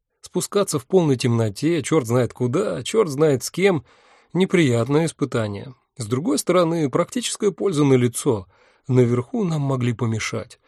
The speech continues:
Не так много по-настоящему укромных мест в этом мире, а уж в Москве отыскать норку,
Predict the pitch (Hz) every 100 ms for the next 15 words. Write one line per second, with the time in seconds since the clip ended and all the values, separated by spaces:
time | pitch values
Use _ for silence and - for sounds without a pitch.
0 | _ _ - _ 151 160 107 - 165 233
1 | 123 123 113 - 127 135 - 113 123 127
2 | 127 113 117 139 143 - 113 107 110 110
3 | 107 104 113 _ - 170 160 - 131 123
4 | - 165 233 196 135 139 - - - 139
5 | 151 160 147